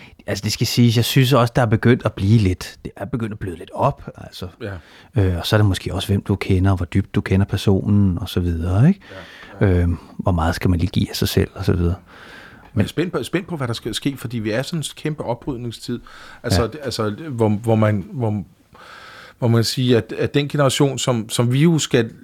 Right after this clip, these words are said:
Speaker 2: øh, tilbringe mest tid sammen med, de, de, de er også lidt vrede på os lige nu og sådan
Speaker 1: Ja,
Speaker 2: noget, ikke?
Speaker 1: jo.
Speaker 2: Øh, hvilket vi jo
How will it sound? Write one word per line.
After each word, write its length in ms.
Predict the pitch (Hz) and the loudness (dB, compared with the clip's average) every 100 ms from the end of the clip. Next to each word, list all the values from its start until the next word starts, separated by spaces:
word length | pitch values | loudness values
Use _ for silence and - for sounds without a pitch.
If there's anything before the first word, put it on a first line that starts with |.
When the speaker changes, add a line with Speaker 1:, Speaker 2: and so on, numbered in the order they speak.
| - | -16
Speaker 2:
øh, 160 | - 135 | -8 -6
tilbringe 480 | - 131 123 113 123 | 0 0 2 2 2
mest 240 | 196 - | 2 2
tid 120 | 160 | 2
sammen 280 | 139 117 110 | 2 2 0
med, 200 | 110 104 | 2 2
de, 220 | - 131 - | 0 -6 -6
de, 100 | 143 - - - - | -10 -10 -14 -20 -16
de 60 | - | -8
er 40 | 131 | -6
også 120 | - | -4
lidt 160 | 151 | -6
vrede 320 | - 101 120 156 | -4 -2 0 -2
på 260 | 120 95 | -4 -6
os 160 | 98 - | -6 -8
lige 140 | 104 | -10
nu 260 | 98 98 95 | -10 -8 -10
og 100 | 92 | -10
sådan 140 | - | -4
Speaker 1:
Ja, 80 | 104 92 | -2 -2
Speaker 2:
noget, 120 | 113 | -2
ikke? 120 | 139 - | -8 -8
Speaker 1:
jo. 260 | 95 - - | -8 -6 0
Speaker 2:
Øh, 360 | 113 104 101 90 | 2 4 2 2
hvilket 320 | 113 123 151 | 2 2 2
vi 40 | |
jo 200 | 123 104 | 2 0